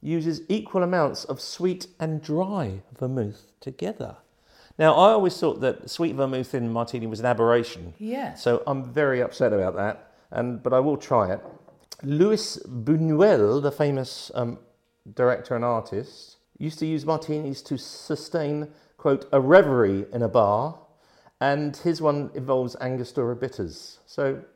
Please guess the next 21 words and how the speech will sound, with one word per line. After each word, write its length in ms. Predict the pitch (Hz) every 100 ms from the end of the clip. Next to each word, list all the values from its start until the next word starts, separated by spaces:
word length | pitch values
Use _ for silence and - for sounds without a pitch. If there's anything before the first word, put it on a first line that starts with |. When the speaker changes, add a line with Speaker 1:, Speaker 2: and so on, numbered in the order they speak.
| _
Speaker 1:
there 180 | 233 226
are 180 | 269 208
quite 320 | - 226 165
a 60 |
lot 400 | 170 208 160 - - _ _ -
of 320 | 123 117 113 - _ _ -
variations 640 | 147 135 127 120 120 113
on 100 | 120
the 60 | 117
thing, 180 | 117 127
and 80 | 127
of 80 | 123
course, 280 | 151 131 - _ _ _ -
James 340 | 123 151 147 117
Bond 460 | 147 131 113 113 - _ -
with 240 | 117 104
the 140 | 120 107
stirred 420 | - 139 120 110
and 140 | 113
shaken 480 | - 123 120 101 101
nonsense. 720 | 110 104 - 104 - - -